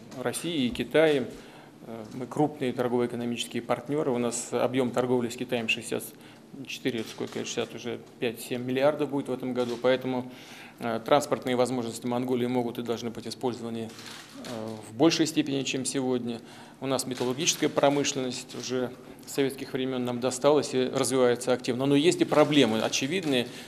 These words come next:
Они заключаются в том, что у нас большой дисбаланс торговли, э, образовался.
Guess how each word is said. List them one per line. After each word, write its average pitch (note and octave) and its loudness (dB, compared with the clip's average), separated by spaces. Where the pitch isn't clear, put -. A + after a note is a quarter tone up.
Они B2+ -2
заключаются C3 2
в - -8
том, D#3 -4
что - -4
у - 2
нас B2+ 2
большой C3 2
дисбаланс B2 6
торговли, A2+ 2
э, B2+ -8
образовался. A#2 2